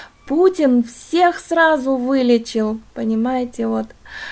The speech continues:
Ну, может быть, тут не, немножко неправильно сказано, но вот так,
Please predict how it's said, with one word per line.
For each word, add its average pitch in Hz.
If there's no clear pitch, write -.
Ну, 220
может 226
быть, 220
тут 226
не, 214
немножко 214
неправильно 220
сказано, 202
но 214
вот 220
так, 196